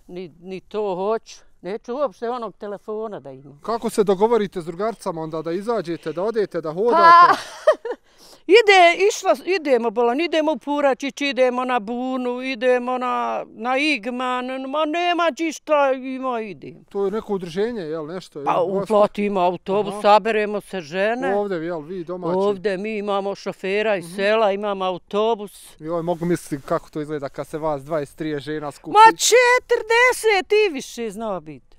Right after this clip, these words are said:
Speaker 1: Žljeba mi, imamo vamo
Speaker 2: I kad to udrobi?
Speaker 1: Imamo brezu, pofatamo još kokoščića što nas
Speaker 2: Aha.
Speaker 1: ne bude, znaš.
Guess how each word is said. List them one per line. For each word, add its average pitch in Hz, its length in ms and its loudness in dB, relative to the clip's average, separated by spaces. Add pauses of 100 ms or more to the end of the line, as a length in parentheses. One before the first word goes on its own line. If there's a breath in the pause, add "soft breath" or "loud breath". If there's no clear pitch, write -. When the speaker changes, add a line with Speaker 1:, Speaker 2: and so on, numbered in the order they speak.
(100)
Speaker 1:
Žljeba 165 500 4
mi, 147 120 -8
imamo 202 400 -4
vamo 220 220 -2
Speaker 2:
I 208 100 -6
kad 220 140 0
to 233 140 6
udrobi? 196 540 4
Speaker 1:
Imamo 254 380 -2
brezu, 247 540 -2 (140)
pofatamo 214 600 -2
još 208 180 -2
kokoščića 214 800 -6
što - 200 -8
nas 190 380 -6
Speaker 2:
Aha. 170 80 -8
Speaker 1:
ne 156 100 -8
bude, 160 340 -16
znaš. 185 480 -14